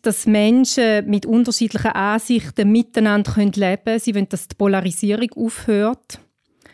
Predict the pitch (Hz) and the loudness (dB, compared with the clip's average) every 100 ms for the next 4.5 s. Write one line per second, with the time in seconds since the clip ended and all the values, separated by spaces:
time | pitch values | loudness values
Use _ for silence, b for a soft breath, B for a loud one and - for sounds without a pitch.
0 | b b b b - 220 220 220 247 247 | b b b b -6 -4 -2 0 0 -2
1 | 233 - - - 214 214 214 233 226 - | -2 -4 -8 -6 0 0 2 0 0 -2
2 | 233 - - 220 220 202 - - 202 220 | -2 -2 0 2 2 0 -8 -6 0 0
3 | 214 233 214 220 208 202 123 - 196 - | 0 0 2 4 4 2 -2 -4 -4 -4
4 | - 208 202 208 220 | -2 0 -2 -2 -6